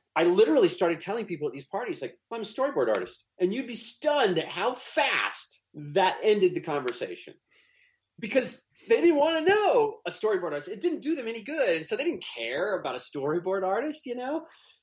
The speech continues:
And so that would end the conversation. And I was like, "Well, that's probably someone,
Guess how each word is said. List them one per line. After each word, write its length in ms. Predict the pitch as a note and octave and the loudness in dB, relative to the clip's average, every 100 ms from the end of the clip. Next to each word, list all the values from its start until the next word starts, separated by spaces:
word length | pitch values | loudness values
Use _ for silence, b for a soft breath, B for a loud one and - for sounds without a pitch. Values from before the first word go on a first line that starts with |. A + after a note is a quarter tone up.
| - | -4
And 200 | G3 G3+ | -2 0
so 220 | - A3 | 2 2
that 160 | F#3 A3 | 4 4
would 100 | G#3 | 2
end 240 | F3+ F#3+ G#3 | 2 0 0
the 60 | |
conversation. 600 | G#3 G3+ G#3 - D4+ G3 | -2 -2 -2 -4 -6 -2
And 100 | F3 | 0
I 40 | F3 | 0
was 100 | F3 | 0
like, 160 | F3+ | 0
"Well, 400 | A3 B3+ - - - | 2 2 0 -4 -6
that's 180 | F3+ F3+ | -6 -4
probably 400 | - G3 G3 G3 | 0 2 4 2
someone, 640 | F#3+ F3+ E3+ E3 D#3 D#3 | 0 -2 -2 -4 -4 -6